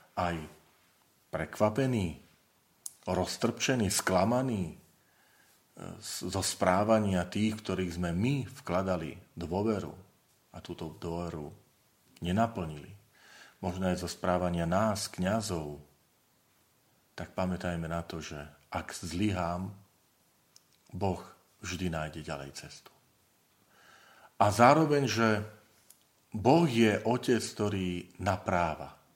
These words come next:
zlo ľudí. Napráva ho dobrom iných ľudí. Nenechá sa odradiť. Hľadá ďalších ľudí.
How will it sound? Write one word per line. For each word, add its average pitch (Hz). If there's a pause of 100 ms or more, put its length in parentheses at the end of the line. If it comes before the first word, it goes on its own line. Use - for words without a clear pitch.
(360)
zlo 82
ľudí. 76 (1600)
Napráva 98
ho 85 (100)
dobrom 104 (340)
iných 78
ľudí. - (1300)
Nenechá 107
sa -
odradiť. 78 (1300)
Hľadá 107
ďalších 90 (600)
ľudí. -